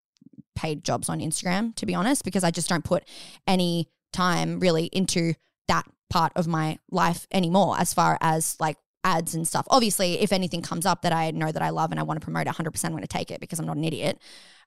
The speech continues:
Um, and everyone, like, the pri-, cost of living is going up,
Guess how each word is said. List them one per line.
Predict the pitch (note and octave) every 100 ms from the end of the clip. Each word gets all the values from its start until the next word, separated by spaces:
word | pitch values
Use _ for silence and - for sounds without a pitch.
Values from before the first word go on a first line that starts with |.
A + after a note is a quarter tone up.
| -
Um, | F3 E3+ E3 D#3+ D#3+ -
and | - E3+ E3 - _ - _ -
everyone, | F#3+ F#3+ F3+ F3 F3 - F3+
like, | E3 - _ _ -
the |
pri-, | - G3+ -
cost | A3 G3
of | F#3+
living | A3+ F#3+ A#3 -
is | F#3 F#3+ F3+
going | G3+ G3+
up, | C#4+